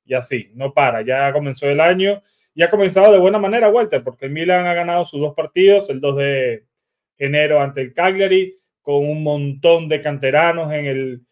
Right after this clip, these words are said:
en el campo, y luego, eh, dos de los que brillaron en ese partido frente al Cagliari volvieron a tener minutos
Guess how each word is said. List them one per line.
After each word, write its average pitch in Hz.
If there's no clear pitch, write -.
en 135
el 131
campo, 180
y -
luego, 160
eh, 143
dos 170
de 156
los 143
que 143
brillaron 165
en 156
ese 156
partido 170
frente 165
al 147
Cagliari 170
volvieron 160
a 175
tener 156
minutos 170